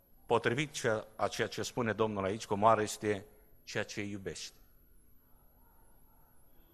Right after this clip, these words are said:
Comoară este ceea ce prețuiești mai mult. Poate fi și banul,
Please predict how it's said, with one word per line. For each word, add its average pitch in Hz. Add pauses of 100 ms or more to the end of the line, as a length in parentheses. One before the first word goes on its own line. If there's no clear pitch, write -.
(920)
Comoară 139
este 135
ceea 127
ce -
prețuiești - (180)
mai 95
mult. 80 (1200)
Poate 90
fi 101
și -
banul, 101